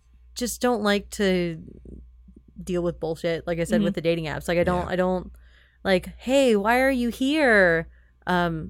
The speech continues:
Speaker 1: because I want a long-lasting relationship, dude, and then they immediately go away,
Speaker 3: Ah.
Speaker 1: right?
Speaker 2: Mm-hmm.
Speaker 3: Yeah.
Speaker 1: Like, <laughs> um,
Speaker 3: Um, I was just wondering if you have found any other people who are also asexual to, uh, kind of, um, chat with about this.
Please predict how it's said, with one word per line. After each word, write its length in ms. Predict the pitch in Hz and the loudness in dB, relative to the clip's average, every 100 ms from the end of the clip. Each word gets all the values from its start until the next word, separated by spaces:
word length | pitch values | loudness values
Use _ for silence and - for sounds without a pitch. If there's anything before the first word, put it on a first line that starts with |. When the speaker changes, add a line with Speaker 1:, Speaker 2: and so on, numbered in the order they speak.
| - | -10
Speaker 1:
because 300 | 185 175 175 | -10 -6 0
I 100 | 180 | 0
want 380 | 170 170 170 - | 0 -2 -2 -4
a 80 | 170 | -2
long-lasting 680 | 160 160 165 160 160 160 | 0 0 0 -2 -4 -6
relationship, 520 | 151 160 196 202 175 147 | -4 -2 -2 -2 -4 -2
dude, 220 | 165 165 | -2 0
and 160 | 170 | 0
then 120 | 165 160 | -2 -2
they 320 | 156 165 160 | -2 -2 -2
immediately 420 | 165 147 147 165 | -6 -6 -8 -6
go 160 | 156 139 | -6 -2
away, 260 | 208 - | -2 -2
Speaker 3:
Ah. 260 | - - - | -6 -6 -6
Speaker 1:
right? 300 | 185 185 196 202 | 4 6 6 4
Speaker 2:
Mm-hmm. 180 | 208 - | -2 -4
Speaker 3:
Yeah. 120 | 160 | 6
Speaker 1:
Like, 480 | 214 143 240 196 - - - - | 6 8 4 4 -6 -14 -20 -20
<laughs> 360 | - - _ - | -20 -20 _ 0
um, 540 | 185 170 139 120 143 - _ | 2 2 -2 -6 -12 -16 _
Speaker 3:
Um, 360 | 98 92 87 - | -2 0 -2 -6
I 600 | 87 101 110 110 107 107 101 | -2 0 2 2 2 0 -2
was 100 | 95 | -4
just 180 | 95 | -6
wondering 240 | 95 90 85 | -6 -6 -6
if 160 | 82 | -8
you 320 | 87 90 85 85 | -8 -6 -4 -6
have 200 | 85 - | -8 -8
found 420 | 85 82 80 76 | -8 -8 -8 -10
any 240 | 85 80 80 | -10 -8 -6
other 240 | 78 78 | -6 -10
people 320 | - 82 80 | -10 -10 -10
who 180 | 82 73 | -8 -10
are 120 | 71 | -6
also 260 | 104 107 90 | -6 -4 -6
asexual 540 | 78 80 - 73 76 - | -6 -10 -10 -10 -10 -12
to, 280 | - 76 76 - - | -10 -10 -10 -16 -18
uh, 60 | 85 | -14
kind 200 | - 78 | -10 -12
of, 120 | 69 | -12
um, 280 | 73 71 76 _ _ - - | -12 -12 -14 _ _ -20 -12
chat 200 | 98 76 | -10 -8
with 100 | - | -10
about 300 | 82 67 - | -10 -12 -12
this. 320 | - - - | -16 -18 -20